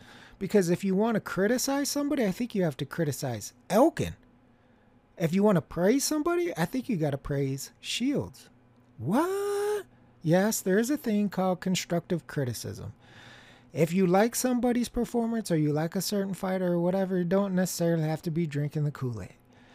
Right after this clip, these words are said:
And if you criticize somebody, you don't like their performance, or you thought something wasn't on the up and up, you don't all of a sudden have to become a white nationalist.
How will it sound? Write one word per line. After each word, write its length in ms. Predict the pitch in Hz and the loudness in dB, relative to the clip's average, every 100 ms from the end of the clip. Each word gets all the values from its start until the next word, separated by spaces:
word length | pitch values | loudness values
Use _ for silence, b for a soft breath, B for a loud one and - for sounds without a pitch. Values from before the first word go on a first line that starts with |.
| B | B
And 120 | 185 | 4
if 100 | 196 | 6
you 80 | 190 | 4
criticize 640 | - 240 247 - 214 214 | 0 -2 -2 -2 -2 -2
somebody, 600 | - 214 208 208 208 202 - b b | -4 -4 -2 -2 -2 -4 -8 b b
you 100 | 151 | 2
don't 160 | 180 208 | 4 4
like 160 | 202 | 2
their 120 | 214 | 0
performance, 680 | 196 202 - 190 190 190 180 | -4 -4 -2 0 0 -2 -2
or 40 | 160 | -2
you 120 | 147 | -2
thought 280 | 170 175 185 | 0 -2 0
something 360 | 190 180 190 | -2 0 0
wasn't 360 | 180 190 180 185 | 2 2 2 2
on 140 | 185 | 4
the 80 | 175 | 4
up 200 | 180 180 | 2 0
and 100 | 170 | 0
up, 240 | 180 180 - _ - | 2 0 -4 _ -8
you 80 | 143 | 0
don't 180 | 156 185 | 2 4
all 140 | 180 | 4
of 80 | 165 | 0
a 20 | |
sudden 280 | 160 175 165 | -2 0 2
have 200 | 156 156 | 0 -2
to 80 | 151 | -2
become 400 | 156 - 147 147 | -4 -2 0 0
a 60 | |
white 260 | 127 139 151 | 2 2 0
nationalist. 680 | 131 117 92 87 82 - - | -2 -4 -4 -10 -14 -18 -20